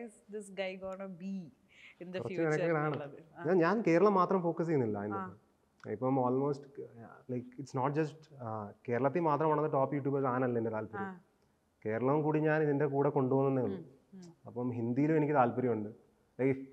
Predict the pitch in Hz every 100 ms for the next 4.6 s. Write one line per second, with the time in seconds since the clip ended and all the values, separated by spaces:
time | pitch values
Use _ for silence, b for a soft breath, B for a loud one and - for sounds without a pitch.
0 | - _ _ _ _ - 131 147 160 180
1 | 202 151 143 147 147 170 165 151 143 143
2 | 131 143 135 131 123 143 170 - _ _
3 | _ 113 135 151 151 B B B _ -
4 | 156 170 180 226 226